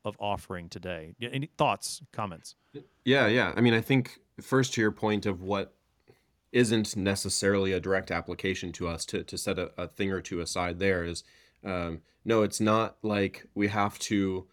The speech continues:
Speaker 2: follow the prescription or the, what might be considered a prescription, but I agree with you. It's, it's not,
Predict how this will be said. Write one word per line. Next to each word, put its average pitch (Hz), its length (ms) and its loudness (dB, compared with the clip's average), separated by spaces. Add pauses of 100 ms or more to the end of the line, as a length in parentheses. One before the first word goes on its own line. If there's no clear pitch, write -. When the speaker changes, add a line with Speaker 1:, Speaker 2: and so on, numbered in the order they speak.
(120)
Speaker 2:
follow 104 380 4
the 98 100 -2
prescription 104 640 -2
or 98 160 2
the, 92 300 -2 (300)
what 107 180 0
might 117 220 4
be 104 100 2
considered 95 380 0
a 87 60 -2
prescription, 90 520 -2
but 87 80 -2
I 90 60 0
agree 90 260 0
with 98 160 0
you. 87 100 -4
It's, 82 160 -6
it's 98 220 -8
not, 92 420 -2